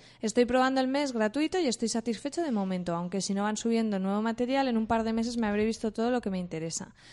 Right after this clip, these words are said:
Me encanta la facilidad que te ponen al ver series poniéndote el siguiente capítulo sin tener que hacer nada más. Pero no me acostumbro a cómo organizan las cosas. Lo veo muy lioso y básico. ¿No podrían dar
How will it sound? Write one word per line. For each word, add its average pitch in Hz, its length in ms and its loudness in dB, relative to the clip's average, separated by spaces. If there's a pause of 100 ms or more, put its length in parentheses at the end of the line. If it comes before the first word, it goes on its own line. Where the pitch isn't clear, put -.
(200)
Me 233 120 0
encanta 247 260 0
la 277 100 4
facilidad 254 420 2
que 269 80 -2
te 240 120 0
ponen 226 300 0
al 220 120 0
ver 220 140 0
series 262 320 -2
poniéndote 226 420 0
el 240 80 0
siguiente 214 340 -2
capítulo 233 440 -2
sin 220 180 -2
tener 220 240 -2
que 233 80 -4
hacer 226 220 -4
nada 196 280 -2
más. 170 280 -10 (340)
Pero 247 160 2
no 269 100 2
me 294 100 0
acostumbro 269 500 0
a 254 60 2
cómo 240 140 0
organizan 240 440 0
las 208 160 -2
cosas. 180 280 -6
Lo 185 120 2
veo 247 180 2
muy 247 540 -2
lioso 226 580 0 (460)
y 247 100 0
básico. 175 540 -4 (280)
¿No 247 140 2
podrían 294 460 4
dar 254 260 4